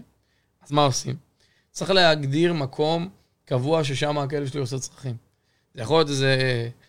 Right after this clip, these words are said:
קרדש, אדמה, whatever, של נגיד, אה, אה, ארבע על ארבע, חמש על חמש, איזה קובייה, שאני יוצא עם הכלב מהכלוב למקום הזה, ומחכה איתו שם עשר דקות. אם יש לי אפשרות לקחת עם איזה עיתון, פיפי קקי מהבית עוד לפני כן, ולשים שם,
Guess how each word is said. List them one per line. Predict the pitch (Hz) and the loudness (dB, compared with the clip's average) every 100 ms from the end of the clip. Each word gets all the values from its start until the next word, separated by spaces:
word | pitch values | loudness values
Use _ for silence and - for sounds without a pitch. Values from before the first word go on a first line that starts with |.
| _ | _
קרדש, | - 131 131 151 151 151 | -2 0 4 4 4 2
אדמה, | 139 135 131 139 147 - | 0 0 0 0 0 -2
whatever, | 143 139 156 175 180 175 - _ _ - | -4 -2 -4 -2 -2 -4 -18 _ _ -10
של | 131 | -4
נגיד, | 131 139 160 143 | -2 2 2 2
אה, | 135 | 2
אה, | 127 120 127 127 127 127 143 | 2 0 -4 -6 -10 -6 0
ארבע | 151 156 135 | 2 4 4
על | 123 | 4
ארבע, | 117 156 165 151 | 4 4 4 0
חמש | 131 135 143 135 | 0 -2 -2 -4
על | |
חמש, | 113 131 170 170 | -4 -4 -2 -2
איזה | 151 135 | -2 -2
קובייה, | 139 135 170 175 - _ _ | -2 0 2 2 -4 _ _
שאני | _ 147 | _ -4
יוצא | 151 143 151 | -4 -2 -2
עם | 143 | -2
הכלב | 127 143 139 120 135 _ _ | -2 -2 -2 -4 -8 _ _
מהכלוב | 143 135 147 156 | -8 -6 -4 -4
למקום | 139 117 - 156 | -2 -4 -4 -6
הזה, | 156 220 220 _ _ | -6 -8 -14 _ _
ומחכה | 147 170 175 165 175 | -10 -6 -6 -6 -6
איתו | 170 170 | -6 -6
שם | 139 165 | -8 -8
עשר | 143 165 | -6 -8
דקות. | 143 135 _ _ _ _ _ - | -8 -10 _ _ _ _ _ -4
אם | 175 | 0
יש | 190 | 4
לי | 196 | 4
אפשרות | 151 170 165 | 4 2 2
לקחת | 156 165 156 | 2 0 0
עם | 156 | -2
איזה | 147 | 0
עיתון, | 143 135 143 | -2 -2 -4
פיפי | 127 151 143 | -4 -6 -4
קקי | 143 139 143 | -4 -4 -4
מהבית | 135 139 147 | 0 2 2
עוד | 135 | 2
לפני | 131 120 151 | -2 -2 -2
כן, | 135 123 120 _ | -2 -4 -6 _
ולשים | 127 117 107 165 | -2 -2 0 -2
שם, | 165 208 233 | 2 2 2